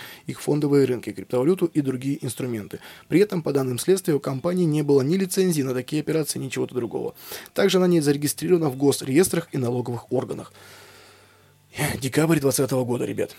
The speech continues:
Это тогда вышел подкаст "Просто о финансах", мы тоже об этом говорили. <clears throat> Я, правда, тоже аккуратненько об этом всем говорил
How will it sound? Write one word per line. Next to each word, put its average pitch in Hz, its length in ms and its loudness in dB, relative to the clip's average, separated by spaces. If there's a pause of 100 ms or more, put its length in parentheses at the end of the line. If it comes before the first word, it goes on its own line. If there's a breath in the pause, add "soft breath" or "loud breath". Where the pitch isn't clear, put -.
(100)
Это 160 200 -4
тогда 143 280 4
вышел 143 240 0
подкаст 127 400 -2
"Просто 123 240 -6
о 117 40 -4
финансах", 175 380 -2
мы 131 80 -4
тоже 147 220 2
об 139 80 4
этом 127 180 2
говорили. 120 500 2
<clears throat> 170 560 4
Я, 127 120 0
правда, 147 180 4
тоже 139 300 4
аккуратненько 127 600 2
об 120 80 -2
этом 131 160 0
всем 147 200 -2
говорил 202 440 0